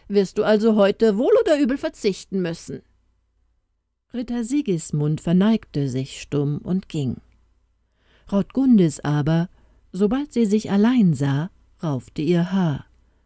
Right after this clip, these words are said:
und gebärdete sich wie unsinnig vor Wut. "Dieser Ritter Sigismund", sprach sie zähneknirschend vor sich hin,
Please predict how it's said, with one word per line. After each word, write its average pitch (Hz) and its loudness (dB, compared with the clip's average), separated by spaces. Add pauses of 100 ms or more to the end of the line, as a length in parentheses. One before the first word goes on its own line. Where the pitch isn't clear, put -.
und 180 -4
gebärdete 190 0
sich 151 -4
wie 233 0
unsinnig 196 2
vor 160 -4
Wut. - -12 (1200)
"Dieser 175 -2
Ritter 202 2
Sigismund", 190 0 (880)
sprach - -10
sie 139 -8
zähneknirschend 135 -4
vor 143 -2
sich 131 -8
hin, - -6